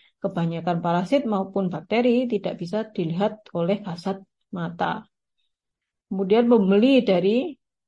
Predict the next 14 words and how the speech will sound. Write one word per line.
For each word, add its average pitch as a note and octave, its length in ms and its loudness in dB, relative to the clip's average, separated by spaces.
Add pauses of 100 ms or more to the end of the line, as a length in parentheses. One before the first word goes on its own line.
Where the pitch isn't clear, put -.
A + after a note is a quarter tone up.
(100)
tempat A3 380 -4
yang G#3+ 80 -4
memang G#3+ 320 -2
reputasinya G3 720 -4
itu A3+ 140 -2
baik. F3+ 640 0
Pastikan A3 800 0
membeli F#3+ 400 2
seafood G#3 400 2
mentah G#3 400 -4
dari F#3+ 240 -2
restoran F#3+ 480 -2
atau B3+ 480 -2
penjual G#3 720 0